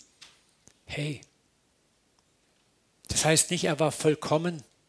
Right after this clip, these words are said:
Wisst ihr, was ihn definiert hat? <clears throat> Seine Ehrlichkeit. Lies mal seine Psalmen, besonders die Bußpsalmen. Da kannst du diese,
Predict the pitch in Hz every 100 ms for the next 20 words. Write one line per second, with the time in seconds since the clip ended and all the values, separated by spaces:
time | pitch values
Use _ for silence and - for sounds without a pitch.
0 | _ _ _ _ - - _ _ - 156
1 | 185 165 - 202 180 185 - 160 151 151
2 | 156 170 170 180 - 180 143 151 143 143
3 | 147 156 165 - 160 143 127 - - -
4 | - 170 - 180 165 160 147 - 143 147
5 | 160 139 120 123 143 139 - 139 143 143
6 | - - 143 139 127 120 _ - - -
7 | _ _ _ _ _ _ - - 143 156
8 | 165 - 151 151 147